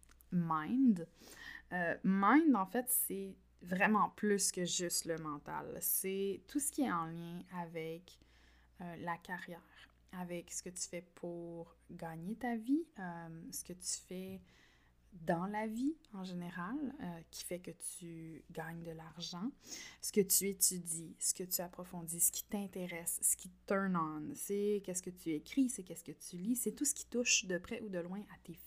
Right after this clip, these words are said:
finances. Et, euh, aussi à ta créativité, hein, c'est ce que tu crées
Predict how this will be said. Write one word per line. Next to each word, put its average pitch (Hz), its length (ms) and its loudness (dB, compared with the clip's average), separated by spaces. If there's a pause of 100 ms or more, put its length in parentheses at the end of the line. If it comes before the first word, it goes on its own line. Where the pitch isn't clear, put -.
(120)
finances. - 600 2 (640)
Et, 226 440 4
euh, 165 380 -12 (640)
aussi 247 640 4 (100)
à 185 420 -8 (120)
ta - 80 -14
créativité, - 880 -8 (120)
hein, 196 140 -10
c'est - 160 -6
ce - 160 -2
que 185 120 -6
tu - 260 -8 (180)
crées - 420 -6